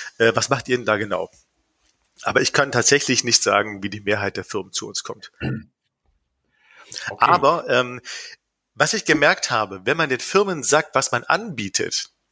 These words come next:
Speaker 1: dann lenkt man ja automatisch auch, ähm, die Nachfragen. Und, ähm, zum Beispiel merke ich, in dem Moment, wo ich komme und sage, „Ich mache übrigens auch Kultur.“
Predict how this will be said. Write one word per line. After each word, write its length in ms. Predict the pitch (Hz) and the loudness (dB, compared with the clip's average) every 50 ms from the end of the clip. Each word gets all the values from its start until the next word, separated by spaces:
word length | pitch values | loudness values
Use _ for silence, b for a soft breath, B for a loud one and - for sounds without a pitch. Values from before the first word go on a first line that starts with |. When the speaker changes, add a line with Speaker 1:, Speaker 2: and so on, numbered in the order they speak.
| - - | -10 -4
Speaker 1:
dann 120 | 107 107 | -4 0
lenkt 280 | 110 123 147 175 - - | 2 2 2 2 2 -2
man 80 | 147 | 0
ja 120 | 131 135 110 | 2 2 2
automatisch 680 | - 104 - 120 113 110 120 127 - 131 123 - 113 | 2 2 0 0 2 2 2 2 2 0 -2 0 0
auch, 260 | - 110 110 110 - - B B B B B B B B _ - | 2 2 2 0 -2 -12 B B B B B B B B _ 0
ähm, 420 | 107 104 101 101 101 101 101 95 | 0 0 0 0 -4 -8 -12 -12
die 80 | 95 107 | -12 -6
Nachfragen. 680 | 104 101 104 110 - - - - - - - - 95 _ B B B B B B B B - | -2 0 0 0 -2 -6 -6 -4 -4 -6 -8 -10 -20 _ B B B B B B B B -2
Und, 380 | - 110 110 104 101 98 92 95 | 0 0 0 0 -4 -10 -4 -2
ähm, 600 | 101 107 104 101 98 98 92 95 92 92 92 95 _ _ _ - | 0 0 2 2 2 0 -2 -4 -10 -16 -18 -20 _ _ _ -8
zum 140 | - 113 | -4 2
Beispiel 280 | 110 113 117 - - 131 | 4 4 4 6 2 4
merke 300 | 123 123 127 135 - 135 | 4 4 4 4 4 2
ich, 280 | 123 - - - _ - 113 - - | 0 0 -2 -4 _ -14 -14 -8 -8
in 120 | 135 113 | -4 2
dem 160 | 127 156 160 | 4 4 6
Moment, 340 | 165 156 139 131 139 143 120 | 6 4 6 4 4 4 2
wo 80 | 117 120 | -2 -2
ich 120 | 117 - | 0 0
komme 260 | - - 160 165 151 | 2 2 2 4 2
und 140 | - - 117 | 0 0 2
sage, 180 | 107 117 110 - | 2 2 0 0
„Ich 120 | - - - | -2 -2 0
mache 180 | 156 156 - | 0 0 2
übrigens 320 | - 190 170 175 165 - - | 0 0 0 0 0 0 -2
auch 140 | 135 - | -2 -2
Kultur.“ 500 | - - 131 131 - - 196 135 104 - | -2 -4 -4 -2 0 4 4 4 4 2